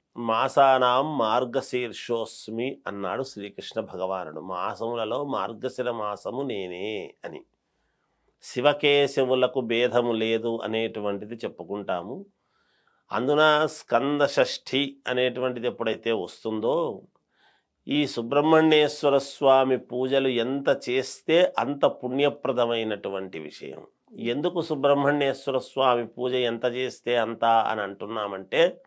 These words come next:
ప్రతి వాళ్లకు కూడా కాలసర్పదోషం అనేటువంటిది ఉంటాయి జాతకాలలో. పన్నెండు రకాల కాలసర్పదోషాలలో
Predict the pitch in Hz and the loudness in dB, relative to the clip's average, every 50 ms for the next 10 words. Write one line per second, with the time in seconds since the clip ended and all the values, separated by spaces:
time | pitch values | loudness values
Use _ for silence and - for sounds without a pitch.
0 | _ _ _ _ _ _ _ _ _ _ _ _ _ _ _ - - 113 - - | _ _ _ _ _ _ _ _ _ _ _ _ _ _ _ -6 -6 -6 -4 0
1 | 143 147 139 131 131 135 143 151 151 156 147 - 160 151 143 123 123 123 123 135 | 2 4 6 8 8 8 6 6 4 4 2 2 0 0 0 2 2 4 4 4
2 | 151 143 - - 113 107 127 131 - - - - 139 123 - - - 123 113 113 | 4 2 0 2 6 6 8 8 6 4 2 2 -2 -2 0 0 0 0 2 2
3 | 113 107 104 - - - 113 107 101 101 95 95 - 98 101 104 101 95 98 95 | 0 -2 -2 -4 -4 -6 -6 -6 -6 -10 -10 -10 -10 -8 -6 -6 -8 -8 -8 -10
4 | 92 92 - 123 156 151 120 95 87 - - - - _ _ _ _ _ _ _ | -10 -8 -8 -8 -6 -6 -6 -8 -10 -10 -10 -12 -12 _ _ _ _ _ _ _
5 | _ _ _ _ - 113 110 110 107 110 - 113 - 110 101 95 90 82 85 71 | _ _ _ _ -10 0 2 2 2 2 0 -2 0 0 0 0 -2 -4 -8 -10
6 | - - _ _ 226 190 - _ _ _ _ _ _ _ _ _ _ - - 123 | -10 -12 _ _ -20 -20 -20 _ _ _ _ _ _ _ _ _ _ -2 0 0
7 | 127 135 139 147 147 151 147 147 143 139 139 127 - 139 139 139 139 135 135 135 | 2 2 2 2 4 4 4 4 6 6 6 6 6 6 8 8 8 8 6 4
8 | 131 - 135 127 123 123 127 127 127 123 - 135 123 120 - - - 123 117 113 | 4 6 6 8 8 8 8 6 4 2 2 0 0 0 -2 2 2 2 4 4
9 | 120 120 120 113 - - 117 113 110 110 110 107 107 104 104 107 131 147 139 117 | 4 2 2 2 0 4 6 8 8 8 8 6 4 2 0 0 0 2 2 2
10 | 110 120 - - | 2 0 -6 -10